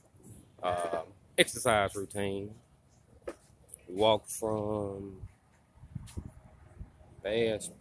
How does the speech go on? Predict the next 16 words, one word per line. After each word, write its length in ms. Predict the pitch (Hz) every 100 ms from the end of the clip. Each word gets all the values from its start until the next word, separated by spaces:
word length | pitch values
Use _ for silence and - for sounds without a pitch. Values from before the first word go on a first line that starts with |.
| - -
Pro. 680 | 117 104 87 87 90 92 95 - - 85
Uh, 60 | 85 87 85 85 - 101
it's 140 | 101
in 120 | 101
the 60 | 82
distance. 840 | 92 87 - 87 - - - - - _ _ _ _ _ _
See 180 | - 95
if 80 | - 92
y'all 320 | 82 87 - 110
can 100 | 110
see 460 | - 117 107 110
it 200 | - - - - - - - _ _ _ - - - - -
over 200 | 98 78 -
there. 480 | 107 101 90 104 110 - - - - - - - - -
Bass 360 | 78 80 - -
Pro. 80 | -